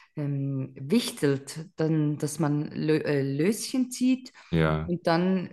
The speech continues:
Speaker 1: beschenkt man nur eine Person,
Speaker 2: Hm.
Speaker 1: aber halt nicht direkt an Weihnachten oder halt vielleicht direkt an Weihnachten,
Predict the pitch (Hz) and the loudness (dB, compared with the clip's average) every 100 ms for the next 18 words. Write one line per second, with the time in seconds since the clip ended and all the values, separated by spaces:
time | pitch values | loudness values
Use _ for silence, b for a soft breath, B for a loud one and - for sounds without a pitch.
0 | - 143 170 175 190 196 170 170 175 180 | -12 -6 -4 -2 -2 -2 -2 0 0 0
1 | - 160 165 165 156 147 180 196 220 196 | 0 0 0 -2 -6 -2 -2 4 4 2
2 | B B _ - 165 170 165 165 180 196 | B B _ 0 2 4 4 4 2 0
3 | - - 175 175 175 - 147 147 151 190 | -4 -8 -4 -2 -4 -4 -4 -2 0 2
4 | 202 196 - 196 - 160 165 156 151 147 | 2 0 -2 -2 0 0 0 0 -2 -6
5 | _ - 147 185 220 233 202 214 208 208 | _ -6 2 4 4 2 0 2 2 0
6 | 208 202 190 190 | 0 0 0 -2